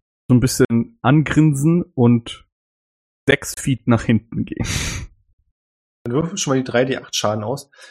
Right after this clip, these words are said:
Speaker 2: In dem Moment, in dem ihn dieser Blitz durchfährt, siehst du, dass er sich selbst die Zähne kaputt beißt und die wirklich
Speaker 1: Uh.
Speaker 2: einfach wegbrechen.
Speaker 1: Das sind nochmal zwanzig Schaden.
Speaker 2: Was?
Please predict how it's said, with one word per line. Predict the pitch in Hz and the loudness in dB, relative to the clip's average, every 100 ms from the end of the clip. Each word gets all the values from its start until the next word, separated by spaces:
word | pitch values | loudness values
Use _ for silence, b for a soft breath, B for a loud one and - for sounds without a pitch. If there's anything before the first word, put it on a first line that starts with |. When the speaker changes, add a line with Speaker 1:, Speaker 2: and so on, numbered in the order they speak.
| B | B
Speaker 2:
In | 131 | -4
dem | 139 160 | 0 0
Moment, | 156 | -2
in | 135 | -2
dem | 143 156 | -2 -2
ihn | 139 | -6
dieser | 135 131 120 | -2 0 0
Blitz | 120 170 - | -2 -4 -2
durchfährt, | 147 123 - 131 143 | -2 -4 0 -2 -2
siehst | 147 139 | -6 -4
du, | 147 | -6
dass | 131 | -4
er | 135 | -4
sich | 123 | -4
selbst | 127 131 - | -2 -2 -4
die | 131 | -10
Zähne | - 143 160 | -4 -2 -2
kaputt | 127 - 120 123 | -4 -4 -8 -4
beißt | 113 139 - - - _ _ _ - | -4 -2 -4 -8 -18 _ _ _ -8
und | 123 123 | -8 -6
die | 127 - | -8 -6
wirklich | 131 139 143 | -6 -2 2
Speaker 1:
Uh. | 180 | 6
Speaker 2:
einfach | 185 143 - - 117 120 | 6 4 0 -6 -6 -4
wegbrechen. | - - 104 113 - 156 90 - - - - - - - - - - - - - _ _ | -4 -8 -4 -2 0 2 0 -2 -8 -16 -12 -12 -12 -16 -18 -18 -18 -20 -20 -20 _ _
Speaker 1:
Das | 120 - | -2 2
sind | 135 | 4
nochmal | 127 117 | 4 0
zwanzig | - 104 - - | 0 -4 -4 -8
Schaden. | - 98 135 - _ - - | -8 -6 -8 -16 _ -20 -12
Speaker 2:
Was? | - - - | -8 -8 -12